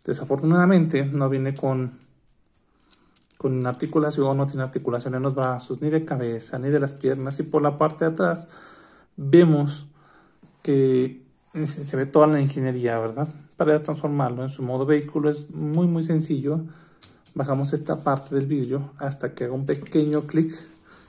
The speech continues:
Y ahora bajamos esto de aquí. Y listo, tenemos a nuestro Pro convertido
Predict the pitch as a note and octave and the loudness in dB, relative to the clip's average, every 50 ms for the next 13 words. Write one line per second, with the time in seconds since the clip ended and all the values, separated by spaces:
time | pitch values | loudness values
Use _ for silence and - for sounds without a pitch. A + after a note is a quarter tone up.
0 | - _ _ _ _ _ - - - - - _ _ _ _ _ _ _ _ _ | -20 _ _ _ _ _ -10 -10 -10 -10 -20 _ _ _ _ _ _ _ _ _
1 | _ _ _ _ _ _ _ _ _ _ _ - - B2+ B2+ B2+ A#2+ A#2+ A#2+ - | _ _ _ _ _ _ _ _ _ _ _ -6 -4 -2 0 0 0 -2 -2 -4
2 | B2+ B2 B2+ C3 - - - C3+ C3 C3+ - - C#3 C#3 C#3+ D3 C#3+ C#3+ - D#3 | -4 -4 -4 -6 -6 -6 -4 -4 -4 -4 0 4 4 6 6 4 2 0 0 2
3 | E3+ F#3+ - - - - - - _ - _ _ _ _ _ _ _ - _ _ | 2 2 2 -2 -10 -16 -20 -20 _ -20 _ _ _ _ _ _ _ -20 _ _
4 | _ - - - - - - _ _ _ _ _ _ _ _ _ _ _ _ _ | _ -12 -12 -12 -12 -18 -20 _ _ _ _ _ _ _ _ _ _ _ _ _
5 | _ _ _ _ _ _ - - C#3+ C#3+ C#3 C#3+ C3+ C3 - - - C3+ C3+ C3 | _ _ _ _ _ _ -6 -4 -2 0 2 0 0 -2 -4 -6 -6 -6 -6 -6
6 | - - C3 C3+ C3 C3 C3+ C#3 - C3+ B2+ C#3 D3+ D#3 - - F3 E3 - D#3+ | -6 -6 -4 -4 -2 -2 -4 -4 -4 -4 -2 -2 -2 -2 -2 -2 -2 2 4 4
7 | C#3 C#3+ C#3 - - - - - E3 D#3 D#3 D#3 D#3 - - D3+ C#3 C#3+ D3 | 4 4 2 -4 -10 -12 -6 -2 0 2 2 2 2 0 -2 0 0 0 0